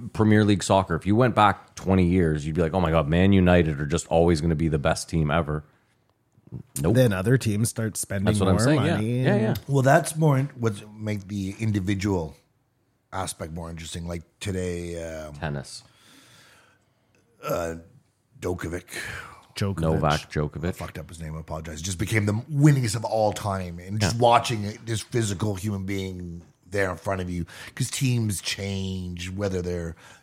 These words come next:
Speaker 3: dominant. There's, I'm sure, familiar faces. But I think if the drivers change every car, that'd be a real test. Anyways, we were talking about nepotism. Hollywood sways the same way. They're all left.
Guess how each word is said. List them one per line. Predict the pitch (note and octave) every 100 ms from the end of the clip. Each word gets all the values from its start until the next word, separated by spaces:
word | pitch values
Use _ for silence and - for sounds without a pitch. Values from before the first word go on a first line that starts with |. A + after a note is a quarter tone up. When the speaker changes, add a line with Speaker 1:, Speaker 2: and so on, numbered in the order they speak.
| _
Speaker 3:
dominant. | F#2+ F2 E2+ F2 -
There's, | F#2+ F2 - -
I'm |
sure, | F#2+ G#2+ F#2
familiar | F#2 F#2 E2+
faces. | F#2 F2 E2+
But | E2+ F2+
I |
think | B2+ C3+
if | B2+ A2
the |
drivers | G2 G#2+ G#2 A#2+ B2
change | - G2+ G#2 -
every | F#2+ F#2 F2+ F#2+ F#2+ _ _ _ _ _ _ _ _ - - _ _ _ _ _
car, | - G2+ F#2+ A#2
that'd | F#2+ D#2+
be | E2+
a | D#2
real | E2 F2+ D#2+
test. | - D2+ - - -
Anyways, | A2+ F#2 E2+ G2+
we |
were | B2+
talking | C#3 C#3
about | A2+
nepotism. | A2+ G2 F#2+ A2+ G#2 A2+
Hollywood | A2+ G2+ G2+ G2+ G2
sways | D3+ E3 C3
the | A#2+
same | C3 B2+
way. | A#2+ A#2
They're | A2 F2+
all | E2
left. | F#2+ B2+ B2 -